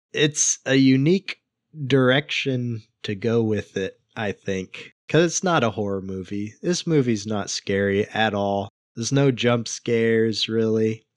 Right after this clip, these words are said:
Well, maybe there's one. I, I don't remember, but it's not scary.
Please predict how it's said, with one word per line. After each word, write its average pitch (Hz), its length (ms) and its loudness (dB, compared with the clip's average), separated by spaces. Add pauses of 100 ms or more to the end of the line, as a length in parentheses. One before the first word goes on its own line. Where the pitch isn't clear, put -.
Well, 165 240 4
maybe 143 320 4
there's 110 280 -2
one. 104 500 -6
I, 113 220 -2 (100)
I 107 140 -6
don't 98 220 -8
remember, 101 440 -8
but 104 340 -10 (200)
it's 151 280 -2
not 131 260 -2
scary. 110 580 0